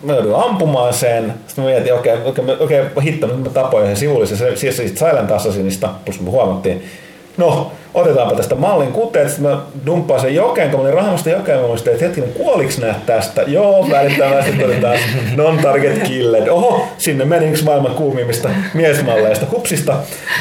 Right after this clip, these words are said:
Ja sit sieltä tuli vielä toinen vartija, niin kun mä olin raahaamasta toista pois, niin sit sieltä tuli sieltä uusi, ja sit mä olin, että voi ei.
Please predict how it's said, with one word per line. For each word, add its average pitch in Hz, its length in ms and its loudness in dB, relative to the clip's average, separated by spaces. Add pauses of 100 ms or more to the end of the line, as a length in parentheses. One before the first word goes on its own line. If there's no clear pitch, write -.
(140)
Ja 151 60 -2
sit 175 160 0
sieltä 180 220 2
tuli 165 160 2
vielä 175 180 2
toinen 180 380 2
vartija, 131 360 2
niin 127 100 0
kun 117 60 -2
mä 135 60 2
olin 139 120 2
raahaamasta 135 640 2
toista 143 340 2
pois, 101 320 2
niin 98 100 -2
sit 117 180 -4
sieltä 98 160 0
tuli 104 180 0
sieltä 117 280 -2
uusi, 110 400 -2
ja 92 60 -2
sit 92 80 -8
mä 101 80 -4
olin, 95 100 -2
että 92 140 -6
voi 117 160 2
ei. 110 500 0